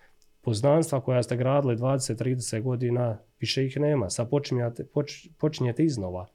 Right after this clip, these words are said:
A nije lako nekog prepoznati iznova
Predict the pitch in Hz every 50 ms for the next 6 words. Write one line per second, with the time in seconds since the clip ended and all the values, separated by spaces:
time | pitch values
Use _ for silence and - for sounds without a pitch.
0 | _ _ _ _ _ _ _ _ - 110 110 127 151 151 151 170 165 170 - 139
1 | 147 151 139 - 120 113 - 127 120 117 - 135 143 131 123 107 101 - 131 127
2 | 117 117 107 107 110 110